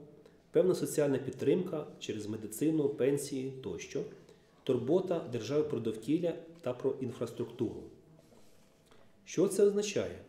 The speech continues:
Це означає, що держава і відповідна система освіти та церква мають враховувати вагомість, важливість обох позицій.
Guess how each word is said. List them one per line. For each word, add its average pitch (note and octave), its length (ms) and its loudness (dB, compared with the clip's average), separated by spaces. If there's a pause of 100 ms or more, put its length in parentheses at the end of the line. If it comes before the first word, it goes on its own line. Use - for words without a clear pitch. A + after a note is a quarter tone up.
(520)
Це - 140 0
означає, G3+ 500 2
що - 200 -8
держава D3+ 540 0 (100)
і A#2 60 -8
відповідна C#3 500 -2
система B2 440 -2
освіти F#3 460 -6
та - 160 -6
церква B2 580 -6 (440)
мають F3+ 260 2
враховувати D3+ 580 2 (140)
вагомість, D#3 580 4
важливість B2 640 0
обох A#2 300 -6
позицій. G#2+ 460 -6